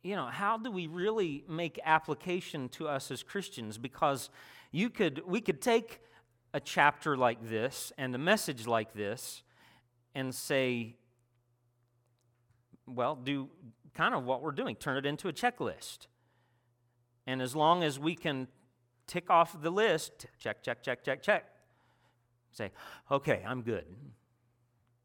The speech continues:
I can comfortably stand before God on Judgment Day." That is the nature of lists.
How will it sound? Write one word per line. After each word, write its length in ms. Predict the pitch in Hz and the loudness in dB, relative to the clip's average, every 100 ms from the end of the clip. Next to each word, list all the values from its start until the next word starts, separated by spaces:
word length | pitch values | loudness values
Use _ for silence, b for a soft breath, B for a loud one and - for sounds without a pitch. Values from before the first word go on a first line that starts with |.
| _ | _
I 120 | 117 | -4
can 320 | 120 110 101 110 _ _ _ - | -4 -8 -8 -12 _ _ _ -6
comfortably 640 | 156 151 - 117 101 90 | -6 -4 -8 -6 -6 -8
stand 540 | - - 117 117 113 113 - - | -12 -8 -6 -4 -6 -12 -18 -16
before 340 | 113 104 - 110 | -12 -10 -6 -4
God 400 | 101 101 101 104 | 0 2 0 -4
on 200 | 107 107 | -10 -10
Judgment 480 | 107 147 117 101 - | -8 -8 -8 -16 -12
Day." 260 | 98 80 - _ _ _ _ _ _ _ _ _ _ _ _ - | -12 -12 -18 _ _ _ _ _ _ _ _ _ _ _ _ -8
That 340 | 127 190 208 214 | 4 6 6 2
is 520 | 170 156 139 - - _ _ _ _ _ - | 2 2 0 -6 -12 _ _ _ _ _ -12
the 160 | 123 | -2
nature 720 | 156 170 220 208 - 110 107 120 _ _ _ _ _ _ _ _ _ _ _ _ _ _ _ _ _ | 0 2 0 -2 -4 -4 -4 -10 _ _ _ _ _ _ _ _ _ _ _ _ _ _ _ _ _
of 160 | 139 160 | -8 -2
lists. 720 | 226 127 - - - - - | 0 0 -4 -14 -14 -16 -16